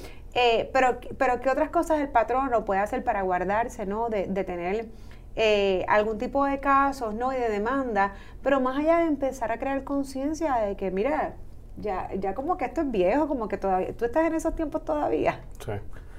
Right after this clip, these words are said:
Speaker 2: Pues yo creo que todo patrono debe ser consciente de que nadie es perfecto, de que todos los empleados no tienen la misma, el mismo background y educación, y yo creo que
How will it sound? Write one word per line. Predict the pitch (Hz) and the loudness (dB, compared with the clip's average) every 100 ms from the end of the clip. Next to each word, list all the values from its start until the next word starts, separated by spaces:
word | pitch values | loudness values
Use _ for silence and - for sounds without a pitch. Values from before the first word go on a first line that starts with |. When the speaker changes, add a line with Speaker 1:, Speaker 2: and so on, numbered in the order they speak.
| - | -8
Speaker 2:
Pues | - 117 | 2 4
yo | |
creo | 113 139 | 6 4
que | 160 147 | 4 4
todo | 127 120 | 4 4
patrono | 135 131 143 135 | 4 4 4 2
debe | 131 | 2
ser | 131 | 0
consciente | 135 123 139 143 139 120 | -2 0 0 0 0 0
de | 110 | 0
que | 110 | -2
nadie | 104 113 | -2 -2
es | |
perfecto, | 120 123 147 151 - 135 151 120 | -2 -2 -2 -4 -4 -6 -6 -2
de | 110 | -2
que | 104 107 | 0 -2
todos | 101 104 110 | 0 2 2
los | 120 | 2
empleados | 120 117 120 | 0 2 2
no | 120 | 2
tienen | 117 120 | 2 0
la | 110 | 0
misma, | 104 113 120 | -2 -2 -2
el | 120 | -2
mismo | 113 113 117 | 0 2 2
background | 117 117 117 117 | 2 0 0 0
y | |
educación, | 113 113 117 - 143 139 | -2 -2 -4 -2 -2 -2
y | 135 | -4
yo | 107 | -2
creo | 101 113 | -2 0
que | 131 120 | 0 -2